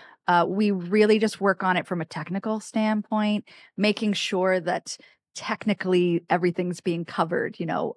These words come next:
um, is this person trying to, um, uh, i-, is belting in an incorrect way? Is this person,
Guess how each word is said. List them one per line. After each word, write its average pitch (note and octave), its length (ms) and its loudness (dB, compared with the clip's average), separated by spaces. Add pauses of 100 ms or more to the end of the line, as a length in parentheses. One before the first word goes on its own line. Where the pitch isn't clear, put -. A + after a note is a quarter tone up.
(100)
um, D#3+ 380 -4 (420)
is F#3 160 2
this F#3+ 180 -4
person F#3+ 760 -6
trying G3 300 -6
to, G#3+ 400 0 (320)
um, F#3+ 720 2 (400)
uh, F3 400 0 (320)
i-, G#3+ 180 4
is G3+ 260 2 (160)
belting G#3 560 4
in F#3+ 100 0
an F3+ 120 0
incorrect F3+ 500 0
way? E3 460 0
Is F3+ 200 0
this G3+ 140 -4
person, G#3 520 2